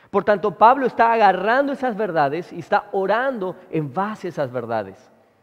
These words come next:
Muchas veces nosotros, como creyentes, tenemos nuestras dos realidades bíblicas desconectadas.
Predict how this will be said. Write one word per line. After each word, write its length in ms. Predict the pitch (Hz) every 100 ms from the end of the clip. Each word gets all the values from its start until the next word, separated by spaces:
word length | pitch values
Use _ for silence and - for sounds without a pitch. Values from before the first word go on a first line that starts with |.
| _ _ _ _ _ -
Muchas 400 | 180 247 269 214
veces 320 | 247 254 208
nosotros, 840 | 196 180 220 240 233 127 151 - _ _ _ _ _
como 220 | 170 175
creyentes, 720 | 170 170 170 226 214 147 143 - - _ -
tenemos 340 | 180 214 240
nuestras 420 | 208 208 202 165
dos 220 | 160 247 233
realidades 640 | 226 185 180 202 196 156
bíblicas 520 | 175 202 190 165 156
desconectadas. 1000 | 151 147 170 147 - - 147 113 - -